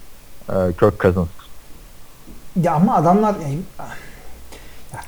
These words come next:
Speaker 2: Kirk Cousins'ın bak Washington çok hücumuyla, pas hücumuyla bilinen bir takım değil. Kirk Cousins'ın son üç senesine, e, yani üç sene starter bu adam bu takımda değil mi? Son üç seneki istatistiklerine bakarsın. Dört bin yardı geçmiş.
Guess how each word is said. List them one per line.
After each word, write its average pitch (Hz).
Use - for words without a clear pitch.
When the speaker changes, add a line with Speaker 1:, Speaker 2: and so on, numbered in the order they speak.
Speaker 2:
Kirk 226
Cousins'ın 202
bak 175
Washington 196
çok -
hücumuyla, 170
pas 170
hücumuyla 147
bilinen 151
bir 139
takım 156
değil. 120
Kirk 196
Cousins'ın 208
son 196
üç -
senesine, 170
e, 143
yani 117
üç -
sene 180
starter 139
bu 117
adam 107
bu 139
takımda 120
değil 208
mi? 135
Son 254
üç 226
seneki 180
istatistiklerine 185
bakarsın. 120
Dört 202
bin 180
yardı 160
geçmiş. 175